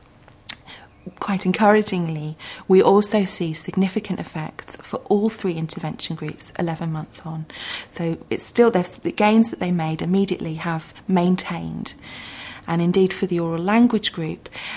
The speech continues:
um, it looks like oral language may be an important mediating factor in response to intervention, and indeed that's something that we are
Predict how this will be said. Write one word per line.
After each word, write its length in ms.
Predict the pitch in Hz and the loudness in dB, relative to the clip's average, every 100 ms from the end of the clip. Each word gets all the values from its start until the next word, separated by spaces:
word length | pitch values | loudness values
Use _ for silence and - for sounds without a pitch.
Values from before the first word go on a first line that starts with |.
| - | -10
um, 480 | - 165 165 165 - - - - - | -6 -4 -4 -4 -6 -10 -20 -20 -4
it 140 | 190 190 | -2 2
looks 480 | 185 233 233 - - | 6 4 4 -4 -2
like 400 | 160 156 - - - - | -2 -4 -8 -14 -14 -4
oral 240 | 185 180 180 | 0 2 4
language 580 | 185 190 180 170 - - - - | 4 2 2 0 -2 -6 -10 0
may 320 | 185 190 196 | 4 4 4
be 200 | 202 160 | 2 -2
an 80 | 156 | -2
important 600 | 160 - 190 175 - 170 | -4 -4 -4 -4 -8 -4
mediating 640 | 175 165 170 156 - 160 | -4 -4 -6 -8 -8 -10
factor 580 | - 247 240 - - 156 | -8 -6 -6 -8 -8 -8
in 160 | - 170 | -4 -4
response 460 | 170 - 185 175 - | -4 -4 -6 -6 -8
to 100 | 180 | -6
intervention, 720 | 160 165 165 160 - 160 156 | -6 -6 -6 -2 -2 -2 -6
and 100 | 175 | -4
indeed 320 | 170 180 170 | 0 2 2
that's 180 | - - | -2 -8
something 360 | - 180 - 170 | -6 -6 -4 -6
that 160 | 165 | -6
we 160 | 175 170 | -6 -4
are 180 | 165 | -4